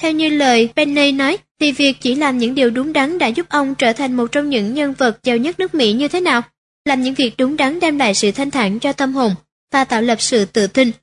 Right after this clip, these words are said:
Khi chúng ta làm những việc sai quấy, sẽ xảy ra hai điều tiêu cực.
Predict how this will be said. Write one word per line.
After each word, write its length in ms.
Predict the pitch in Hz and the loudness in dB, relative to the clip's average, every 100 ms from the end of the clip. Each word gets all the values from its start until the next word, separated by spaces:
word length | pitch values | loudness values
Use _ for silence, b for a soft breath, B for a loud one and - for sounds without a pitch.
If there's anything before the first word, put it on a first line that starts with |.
| _ 349 | _ -2
Khi 80 | |
chúng 180 | 339 381 | 0 0
ta 220 | 381 311 | 2 2
làm 180 | 294 247 | 2 2
những 140 | 196 262 | 0 0
việc 200 | 233 - | -2 0
sai 220 | 254 247 | 0 0
quấy, 240 | 247 359 - _ _ | 2 0 -2 _ _
sẽ 180 | - 247 | 0 0
xảy 200 | 247 233 | 2 0
ra 180 | 233 285 | 0 -2
hai 220 | - 339 311 | -2 -2 2
điều 220 | 277 208 | 2 2
tiêu 260 | - 277 | 2 -2
cực. 300 | - 240 190 | 2 0 -2